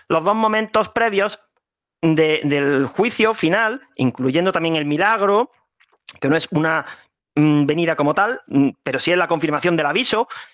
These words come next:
y nos prepara para el vengo por toda la humanidad, para que creamos. Bueno, pues es, es una confirmación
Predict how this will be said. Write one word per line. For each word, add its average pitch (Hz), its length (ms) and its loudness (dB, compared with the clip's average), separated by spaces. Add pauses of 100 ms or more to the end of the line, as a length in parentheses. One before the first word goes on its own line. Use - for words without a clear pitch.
(120)
y 175 160 2
nos 160 220 -2
prepara 160 560 -2 (100)
para 151 240 2
el 147 160 -2
vengo 165 220 0
por 147 120 -4
toda 156 120 2
la 147 80 2
humanidad, 165 580 0
para 139 140 -2
que 135 140 -6
creamos. 220 480 0 (360)
Bueno, 175 240 -2
pues 139 220 -4 (500)
es, 120 220 -6
es 131 140 -6
una 156 120 0
confirmación 180 720 0